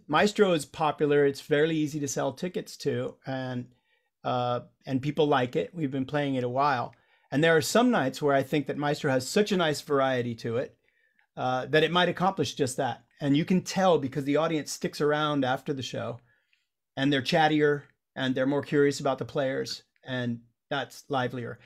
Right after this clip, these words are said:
And there were a couple of scenes that, that did that, or several even. There are nights when that's not the case. And,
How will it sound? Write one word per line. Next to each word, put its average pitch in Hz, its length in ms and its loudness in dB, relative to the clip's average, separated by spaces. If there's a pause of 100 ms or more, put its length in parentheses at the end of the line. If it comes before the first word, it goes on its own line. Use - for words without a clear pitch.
(140)
And 165 120 2
there 185 80 6
were 196 80 4
a 202 60 2
couple 196 260 0
of 175 80 -6
scenes 135 380 2
that, 135 240 -2 (680)
that 127 140 -2
did 180 160 0
that, 107 200 -8 (460)
or 139 180 2
several 135 420 -2
even. 107 220 -14 (580)
There 170 160 10
are 170 60 8
nights 180 340 0
when 147 360 0
that's 151 200 -4
not 147 160 -4
the 123 60 -10
case. - 360 -10 (440)
And, 135 380 -2